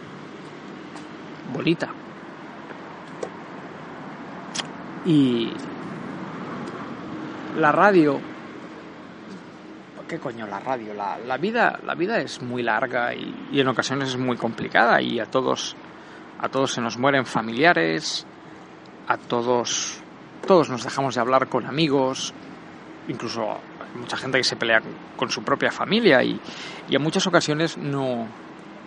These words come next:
no somos conscientes de, de que hay gente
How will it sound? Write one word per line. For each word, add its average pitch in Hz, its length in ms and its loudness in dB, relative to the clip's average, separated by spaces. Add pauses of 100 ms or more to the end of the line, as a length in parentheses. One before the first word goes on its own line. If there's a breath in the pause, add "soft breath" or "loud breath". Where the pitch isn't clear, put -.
(680)
no 156 140 2
somos 175 240 0
conscientes 143 720 4
de, 107 220 -2 (160)
de 123 100 2
que 131 120 4
hay 131 80 6
gente 139 440 0